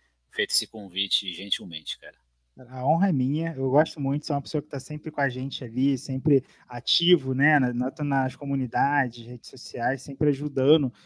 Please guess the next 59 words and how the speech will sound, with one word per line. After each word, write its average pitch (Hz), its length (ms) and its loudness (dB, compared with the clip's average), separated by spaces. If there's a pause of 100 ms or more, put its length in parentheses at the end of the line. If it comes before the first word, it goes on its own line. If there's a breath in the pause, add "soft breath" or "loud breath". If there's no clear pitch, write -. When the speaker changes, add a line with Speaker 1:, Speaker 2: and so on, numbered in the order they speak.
(260 soft breath)
Speaker 2:
a 127 100 -4
comunidade, 135 720 2
sempre, 143 520 -2
sempre - 220 -10
que - 40 -2
a 147 60 2
galera 143 200 2
te - 120 -6
pergunta, 139 360 -2
você - 140 -16
tá 139 100 -16
sempre 143 300 -12
ajudando 127 480 -4
e - 20 -10
tal. 135 240 0
Eu 135 200 0
já 160 120 2
te - 120 -12
pedi - 160 0
ajuda, 147 360 2
você 156 160 -4
já 147 120 -4
me 147 80 -10
pediu 135 260 -2
ajuda, 147 300 -2
a 135 40 -2
gente 131 300 -12
tá 135 140 -10
sempre 139 400 -8 (400 soft breath)
conversando 135 560 0
também, 131 340 0
então 147 160 -2
acho 143 180 0
que - 100 -20
isso - 140 -2
é 147 60 2
muito 139 300 0
legal. 143 420 6 (400 soft breath)
E 151 180 6
é 165 40 4
o 160 40 0
que - 60 -6
eu 175 60 -4
sempre 214 260 0
falo, 175 220 12
a 165 40 4
comunidade 151 600 -2
tá 147 100 -6
aí 151 80 -2
pra 160 100 -8
se - 140 -16
fortalecer 156 800 -4
cada 143 240 -2
vez 135 240 -12
mais, 139 360 -4
né, 131 160 -12
pra 127 140 -18
todo 139 260 -10
mundo 139 380 -4